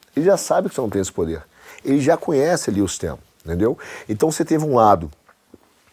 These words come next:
é, bom, né? Qual, qual, qual é a vantagem da esquerda?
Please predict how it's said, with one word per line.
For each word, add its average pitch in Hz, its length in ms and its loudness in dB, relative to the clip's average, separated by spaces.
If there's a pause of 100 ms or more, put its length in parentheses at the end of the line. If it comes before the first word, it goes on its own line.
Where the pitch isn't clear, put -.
(200)
é, 101 140 6
bom, 107 340 4 (400)
né? 87 220 -2 (240)
Qual, - 200 6
qual, - 300 4
qual - 200 2
é - 20 4
a 156 40 4
vantagem 110 440 2
da 98 80 0
esquerda? - 400 -8